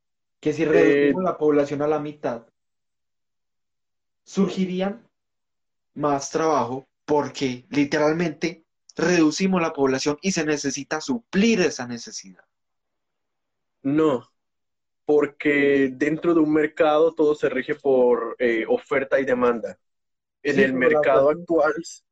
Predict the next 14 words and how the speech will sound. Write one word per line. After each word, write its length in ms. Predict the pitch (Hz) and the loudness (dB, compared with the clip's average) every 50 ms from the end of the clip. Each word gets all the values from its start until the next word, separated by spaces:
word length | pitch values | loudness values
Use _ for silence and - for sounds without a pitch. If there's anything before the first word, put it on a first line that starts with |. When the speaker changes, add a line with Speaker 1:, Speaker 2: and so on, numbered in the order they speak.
| _ _ _ _ | _ _ _ _
Speaker 1:
la 100 | 143 147 | 0 0
oferta 340 | 147 156 156 156 - 185 | 2 2 0 0 0 0
y 20 | 175 | 0
Speaker 2:
¿Cómo? 120 | 175 190 156 | 2 2 2
Speaker 1:
demanda 480 | 139 135 135 135 135 156 160 180 - - | 0 -2 -8 -8 -4 -4 -4 -4 -6 -10
subió 640 | - - - - 147 127 123 131 143 156 160 202 226 - | -18 -18 -6 -4 -2 -2 -2 0 0 0 0 0 -4 -6
y 120 | 135 151 | -8 -8
bajó 340 | 123 120 113 110 - 127 117 | -4 -4 -6 -6 -6 -6 -6
a 40 | 113 | -6
la 140 | 110 117 127 | -4 -6 -4
vez, 380 | 143 143 - - - _ _ _ _ _ _ _ | -6 -6 -6 -10 -16 _ _ _ _ _ _ _
porque 520 | - 135 139 139 - - 139 120 - - _ _ _ _ _ _ - - _ _ | -4 -4 -4 -4 -2 -4 -4 -4 -6 -10 _ _ _ _ _ _ -20 -20 _ _
la 200 | - 127 147 147 | -4 -2 0 2
demanda 720 | 147 156 156 151 151 147 139 131 127 123 135 143 185 - | 2 0 0 0 -4 -4 -4 -6 -6 -6 -6 -6 -8 -12